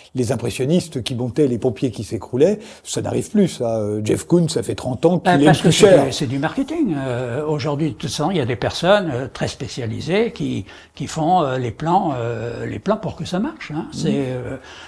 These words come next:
Speaker 2: donc, euh,
Speaker 1: Et ça marche,
Speaker 2: si vous voulez
Speaker 1: parce que c'est de plus
Speaker 2: Bah,
Speaker 1: en plus
Speaker 2: ça
Speaker 1: cher.
Speaker 2: marche, mais qu'est-ce que ça veut dire, ça marche ? Euh, c'est,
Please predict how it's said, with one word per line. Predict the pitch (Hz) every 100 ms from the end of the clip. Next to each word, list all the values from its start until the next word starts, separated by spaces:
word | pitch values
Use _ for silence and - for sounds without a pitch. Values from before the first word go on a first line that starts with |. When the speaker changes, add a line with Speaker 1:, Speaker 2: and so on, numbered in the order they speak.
| -
Speaker 2:
donc, | 131 160 170 180
euh, | 160 156
Speaker 1:
Et | 139
ça | 165
marche, | 170 262 170
Speaker 2:
si |
vous | -
voulez | 175
Speaker 1:
parce | - - 117
que | 113 - 117 -
c'est | - -
de | -
plus | 165
Speaker 2:
Bah, | 151
Speaker 1:
en |
plus | 147 196
Speaker 2:
ça | 180
Speaker 1:
cher. | 214
Speaker 2:
marche, | 139
mais | 202
qu'est-ce | 185 185
que | -
ça | - 175
veut | 147
dire, | 165 -
ça | 151
marche ? | 151 151 - - 165
Euh, | 151 147 139 143 139 135 127 127
c'est, | - -